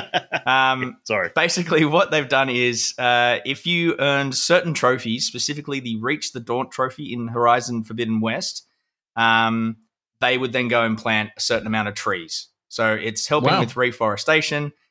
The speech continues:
Speaker 2: Uh, they have since, when did Horizon, that was February, wasn't it?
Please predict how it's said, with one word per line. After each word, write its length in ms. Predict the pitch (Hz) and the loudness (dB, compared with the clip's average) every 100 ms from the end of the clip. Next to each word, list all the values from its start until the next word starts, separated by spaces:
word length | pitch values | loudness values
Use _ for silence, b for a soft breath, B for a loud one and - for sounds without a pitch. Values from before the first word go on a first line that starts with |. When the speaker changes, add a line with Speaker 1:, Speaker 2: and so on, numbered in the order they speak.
| _ | _
Speaker 2:
Uh, 640 | 101 107 107 107 107 107 98 113 | 0 4 4 4 2 0 -6 0
they 320 | 117 117 117 | 2 4 2
have 600 | 113 113 113 113 110 110 - - | 2 2 4 2 -2 -6 -16 -8
since, 560 | - 151 127 - - - | -2 0 0 -2 -4 -8
when 140 | 151 | -8
did 100 | 135 | -2
Horizon, 640 | 110 110 113 110 104 98 _ - | 2 2 2 0 -4 -8 _ -2
that 140 | 131 | -2
was 100 | 101 | -2
February, 600 | - - 104 92 85 82 82 | -10 -8 -8 -8 -14 -18 _
wasn't 280 | 95 - | -18 -18
it? 60 | 85 | _